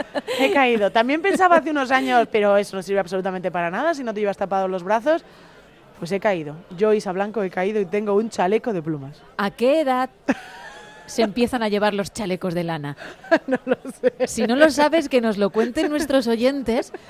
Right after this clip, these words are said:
Speaker 1: porque para eso tenemos redes sociales, ¿eh?
Speaker 2: Cierto es.
Speaker 1: Estamos en Twitter, en arroba after hours podcast O C, todo junto, arroba after hours podcast O C, ahí nos puedes seguir, o también en Instagram,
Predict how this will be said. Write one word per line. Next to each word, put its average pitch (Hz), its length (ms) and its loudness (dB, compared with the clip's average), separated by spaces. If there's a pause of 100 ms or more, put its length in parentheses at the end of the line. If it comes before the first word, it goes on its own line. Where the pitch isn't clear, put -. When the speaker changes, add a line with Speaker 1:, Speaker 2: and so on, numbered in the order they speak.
Speaker 1:
porque 208 220 0
para 175 160 0
eso 233 120 0
tenemos 311 300 0
redes 214 240 0
sociales, 233 580 2
¿eh? - 20 -4
Speaker 2:
Cierto 254 220 0
es. 214 300 -4
Speaker 1:
Estamos 240 440 0
en 240 260 -2
Twitter, 302 500 2
en 214 160 -2
arroba 226 840 2
after 208 400 0
hours 214 360 2
podcast 226 600 -2
O 226 120 6
C, 233 240 -2
todo 185 240 0
junto, 220 460 -2
arroba 196 380 2
after 190 300 -4
hours 190 400 0
podcast 196 540 -6
O 190 120 -2
C, 247 200 0
ahí 240 120 0
nos 180 140 -4
puedes 196 220 -2
seguir, 269 280 -2 (380)
o 226 140 2
también 233 300 0
en 254 80 -2
Instagram, 285 460 -2